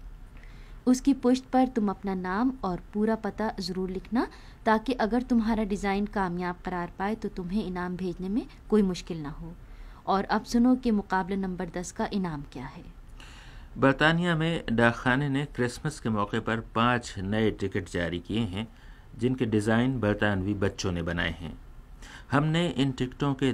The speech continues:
Speaker 2: दस फर्स्ट डे कवर तैयार कर लिए हैं, यानी दस खूबसूरत लिफाफे हैं और हर एक पर न सिर्फ ये पाँचों खूबसूरत टिकट चिपके हुए हैं, बल्कि उन पर पहले दिन की मोहर भी लगी हुई है। तुम लोगों के भेजे हुए दस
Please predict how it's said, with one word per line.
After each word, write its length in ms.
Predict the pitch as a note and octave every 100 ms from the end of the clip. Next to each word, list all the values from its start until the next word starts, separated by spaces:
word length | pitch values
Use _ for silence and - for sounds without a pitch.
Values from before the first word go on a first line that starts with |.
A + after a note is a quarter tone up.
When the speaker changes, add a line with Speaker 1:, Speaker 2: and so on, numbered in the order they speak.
| F#2
Speaker 2:
दस 420 | C#3 C#3+ - - - - -
फर्स्ट 420 | - C3+ C#3 -
डे 120 | B2+
कवर 340 | B2 B2 B2+ G#2+
तैयार 420 | - F#2+ F2 E2
कर 160 | F2 E2+
लिए 180 | E2+ E2+
हैं, 220 | F2 G2+ - - - A2
यानी 220 | B2+ C#3+
दस 300 | A2+ D#3 -
खूबसूरत 640 | - C3 C3 - C3 C3+ G2
लिफाफे 380 | F2 F2 F2+ D3
हैं 240 | C#3+ E3+ - - - -
और 140 | B2
हर 200 | A2+ G#2 B2+
एक 240 | D#3+ -
पर 140 | B2+ C#3+
न 160 | C3
सिर्फ 300 | A#2 C3+ C3
ये 120 | B2 A#2
पाँचों 460 | G2+ G#2+ A2+ B2+
खूबसूरत 640 | A#2 G#2 G2 - G#2 G#2 - -
टिकट 260 | A2 G2
चिपके 340 | - F#2 - D3+
हुए 200 | C3 C#3+
हैं, 140 | D3+ D3+ - - -
बल्कि 260 | A2+ B2+ -
उन 200 | B2+ B2
पर 180 | B2+ A#2+ -
पहले 280 | B2+ C3+ C#3+
दिन 180 | G2+ F#2
की 120 | A2+
मोहर 260 | G2 G2 F#2+
भी 120 | F2+
लगी 260 | F2 F2
हुई 220 | F2 E2+ E2+
है। 180 | E2+ E2 - - - - - - - - - - C3+
तुम 160 | D#3
लोगों 280 | C3 A#2+ B2
के 80 | A#2
भेजे 340 | G#2 A2+ A#2
हुए 260 | A2+ A2+ C3+ F#2+ G2
दस 160 | D#3